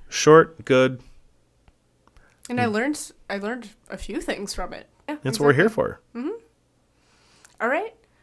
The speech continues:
Speaker 2: Well, should we do a fun fact? Cemetery fun fact?
Speaker 1: Cemetery fun fact. Hannah, hit us up with a cemetery fun fact.
Speaker 2: All right, this one is about candles.
Speaker 1: Ooh.
Speaker 2: On the night of November first, a candle should be lit for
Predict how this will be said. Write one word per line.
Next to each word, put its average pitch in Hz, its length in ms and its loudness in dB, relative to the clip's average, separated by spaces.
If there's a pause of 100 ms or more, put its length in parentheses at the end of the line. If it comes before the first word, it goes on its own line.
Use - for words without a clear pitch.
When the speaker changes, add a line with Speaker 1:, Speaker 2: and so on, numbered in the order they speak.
(400)
Speaker 2:
Well, 208 680 -6
should 233 220 -12
we 214 80 -8
do 214 160 -8
a 214 100 -8
fun 220 240 -8
fact? - 500 -4 (120)
Cemetery 247 500 -6
fun 247 200 -2
fact? 285 260 -2
Speaker 1:
Cemetery - 360 6
fun 113 200 2
fact. 139 260 8
Hannah, 123 280 8
hit 107 160 8
us - 120 6
up 127 80 12
with 127 100 2
a 113 40 0
cemetery 123 400 6
fun 131 160 4
fact. 143 340 8
Speaker 2:
All 208 80 -6
right, 247 180 -4
this 214 140 -12
one 247 120 -4
is 247 60 -6
about 233 280 0
candles. 226 760 -4 (160)
Speaker 1:
Ooh. 110 240 -6 (580)
Speaker 2:
On 226 140 0
the 226 80 2
night 240 460 0
of 240 180 -4
November 240 600 -2
first, - 580 -8
a - 80 -10
candle 220 380 -4
should 262 220 -8
be 277 120 -6
lit 202 260 -6
for - 160 -8